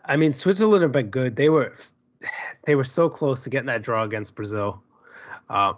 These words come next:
so, so close. Um, Serbia are, Serbia, I mean, Serbia played well against Brazil too. I know they lost two nil, but I thought they played rather well. Um, and then the, the Cameroon game, the three three, just thriller.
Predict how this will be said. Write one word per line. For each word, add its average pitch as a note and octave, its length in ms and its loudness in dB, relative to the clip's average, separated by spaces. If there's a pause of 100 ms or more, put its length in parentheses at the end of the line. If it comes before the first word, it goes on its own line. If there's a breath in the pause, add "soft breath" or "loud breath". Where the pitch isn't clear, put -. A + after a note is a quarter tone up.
so, D3 440 2
so C3 320 -2
close. A2 580 -6 (500 loud breath)
Um, G#2+ 420 0
Serbia G3+ 760 4
are, C#3 680 0 (200)
Serbia, E4+ 360 6
I A#3 80 6
mean, F#3+ 160 0
Serbia D4 320 2
played F#3+ 200 2
well E3+ 160 2
against D3+ 260 -2
Brazil D3 260 -2
too. D#3 200 0
I D3 40 2
know F3+ 120 2
they E3 80 0
lost D#3+ 240 0
two C#3+ 100 -4
nil, D#3+ 180 2
but C3+ 140 -4
I C3+ 80 -2
thought C3+ 180 -2
they C3+ 80 -4
played B2+ 220 -6
rather A#2+ 260 -4
well. C3+ 400 0 (520 loud breath)
Um, A#2 500 0 (120)
and C3+ 200 -4
then B2+ 300 -4 (140)
the, B2 380 -2
the A#2 180 -6 (260)
Cameroon C3 420 0
game, A#2+ 240 -2
the A2+ 100 -10
three A#2+ 220 -4
three, A2 400 -4 (160)
just - 320 -6
thriller. B2+ 480 0